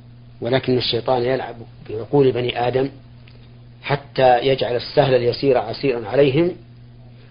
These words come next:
ولا سيما إذا عظمت منزلته في دين الله، أي إذا عظمت منزلة هذا الشيء في دين الله فإنه، أي الشيطان، يحرص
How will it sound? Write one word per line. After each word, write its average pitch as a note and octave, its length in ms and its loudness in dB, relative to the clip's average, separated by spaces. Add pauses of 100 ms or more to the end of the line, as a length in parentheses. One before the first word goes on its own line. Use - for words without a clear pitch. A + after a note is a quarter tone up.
(180)
ولا C3 180 4
سيما C3 340 2
إذا B2+ 220 0
عظمت B2 560 -2 (160)
منزلته A#2+ 520 -2
في A#2 160 -6
دين A#2 180 -4
الله، C3 320 0 (1000)
أي A#2+ 180 0
إذا B2 140 0
عظمت C3 380 0
منزلة B2 500 2
هذا A#2+ 80 0
الشيء A2+ 360 -2
في A#2 140 -6
دين A#2+ 180 -2
الله C3+ 220 0 (600)
فإنه، B2 580 -2 (180)
أي B2 180 -2
الشيطان، A#2+ 560 -2
يحرص C#3 600 2